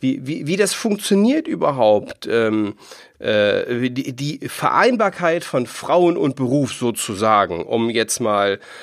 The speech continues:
äh, <laughs> so ein bisschen diese, diese klassische Aussage, ähm, herbeizuziehen, wie sie das gemacht hat und wie sie das extrem erfolgreich gemacht hat. Dann,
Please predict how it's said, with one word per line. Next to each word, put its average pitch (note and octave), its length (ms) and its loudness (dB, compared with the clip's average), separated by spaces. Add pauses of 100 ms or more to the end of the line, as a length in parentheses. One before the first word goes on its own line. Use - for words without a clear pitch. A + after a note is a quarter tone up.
(160)
äh, G#2 380 4 (520)
<laughs> - 520 -4
so A#2+ 160 0
ein A2 120 2
bisschen A#2 280 -2
diese, G#2+ 340 -2 (260)
diese A2+ 180 -4
klassische B2 520 0
Aussage, G2+ 1040 2
ähm, G2 100 -6
herbeizuziehen, A2 960 0 (180)
wie F3+ 140 4
sie E3+ 180 4
das D#3+ 260 2
gemacht C#3 400 0
hat D#3 120 0
und A#2+ 220 -2
wie B2 160 0
sie A#2 160 -2
das A#2+ 260 0 (420)
extrem A#2+ 1200 0 (380)
erfolgreich F#2+ 1200 -2 (120)
gemacht E2 460 -12
hat. - 200 -20 (720)
Dann, D#3+ 540 4